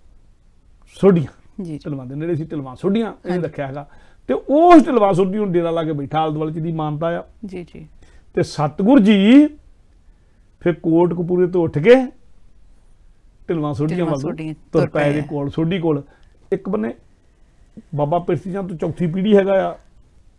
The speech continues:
Speaker 1: ਕੌਲ ਸੋਢੀ,
Speaker 2: ਹਾਂਜੀ।
Speaker 1: ਤੇ ਗੁਰੂ ਅਰਜਨ ਦੇਵ ਦੇ ਭਰਾ ਸੀ ਵੀ ਬਾਬਾ ਪਿਰਥੀ ਚੰਦ, ਗੁਰੂ ਅਰਜਨ ਦੇਵ ਤੋਂ ਚੌਥੀ ਪੀੜ੍ਹੀ ਹੈਗੇ ਆ
Speaker 2: ਗੁਰੂ ਗੋਬਿੰਦ
Speaker 1: ਗੁਰੂ
Speaker 2: ਸਿੰਘ ਜੀ।
Speaker 1: ਗੋਬਿੰਦ ਸਿੰਘ ਜੀ ਹੈਗੇ ਆ।
Speaker 2: ਜੀ।
Speaker 1: ਸੋ ਚਚੇਰੇ ਭਰਾ ਵੀ ਆ।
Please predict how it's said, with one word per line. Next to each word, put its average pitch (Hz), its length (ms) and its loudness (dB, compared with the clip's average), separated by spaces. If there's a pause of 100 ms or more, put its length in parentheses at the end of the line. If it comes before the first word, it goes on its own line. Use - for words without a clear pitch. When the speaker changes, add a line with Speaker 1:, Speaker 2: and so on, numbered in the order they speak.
(160)
Speaker 1:
ਕੌਲ 147 220 -4
ਸੋਢੀ, 220 340 4
Speaker 2:
ਹਾਂਜੀ। 170 500 -12
Speaker 1:
ਤੇ 220 80 -2
ਗੁਰੂ 180 360 6
ਅਰਜਨ 285 320 8
ਦੇਵ 277 160 2
ਦੇ 277 80 2
ਭਰਾ 240 280 -2
ਸੀ 139 120 -8
ਵੀ 190 140 -6
ਬਾਬਾ 170 260 0
ਪਿਰਥੀ 160 280 -6
ਚੰਦ, 185 160 -4
ਗੁਰੂ 175 260 4
ਅਰਜਨ 294 340 8
ਦੇਵ 285 180 4
ਤੋਂ 262 120 2
ਚੌਥੀ 185 300 -8
ਪੀੜ੍ਹੀ 151 260 -8
ਹੈਗੇ 139 240 -8
ਆ 170 80 -10
Speaker 2:
ਗੁਰੂ 180 200 -6
ਗੋਬਿੰਦ 156 300 -6
Speaker 1:
ਗੁਰੂ 147 220 -2
Speaker 2:
ਸਿੰਘ 147 160 -16
ਜੀ। 147 140 -6
Speaker 1:
ਗੋਬਿੰਦ 143 300 -2
ਸਿੰਘ 143 220 -4
ਜੀ 151 140 -4
ਹੈਗੇ 147 220 -2
ਆ। 147 40 -2
Speaker 2:
ਜੀ। 156 60 -12 (240)
Speaker 1:
ਸੋ - 160 -6
ਚਚੇਰੇ 170 500 0
ਭਰਾ 180 260 -4
ਵੀ 127 220 -16
ਆ। - 80 -20